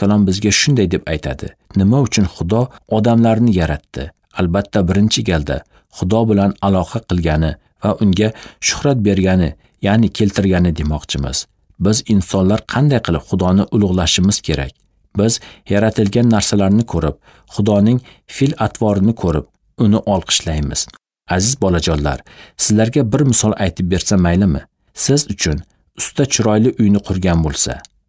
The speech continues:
uyni ahvolini ko'rib ustaning qandayligini bilib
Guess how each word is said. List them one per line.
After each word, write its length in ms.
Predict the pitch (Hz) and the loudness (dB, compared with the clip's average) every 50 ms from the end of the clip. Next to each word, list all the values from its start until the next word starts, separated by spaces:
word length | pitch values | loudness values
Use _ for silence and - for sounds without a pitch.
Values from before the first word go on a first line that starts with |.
| _ _ - | _ _ -2
uyni 220 | 98 95 98 107 | 0 2 2 2
ahvolini 540 | - - 98 - - - 104 101 98 101 101 - - | 0 -2 -6 -6 -4 -2 0 2 2 2 0 0 0
ko'rib 280 | 101 101 110 104 - - | 0 0 0 -2 -2 -6
ustaning 440 | - - - 98 95 98 110 113 113 - - - _ _ - - | -6 -4 0 0 2 2 2 0 0 -4 -18 -20 _ _ -4 -2
qandayligini 600 | 127 147 139 135 117 107 104 95 98 95 104 107 98 85 | 0 2 2 2 2 2 2 2 2 2 2 2 2 0
bilib 180 | 90 85 87 | 0 0 -2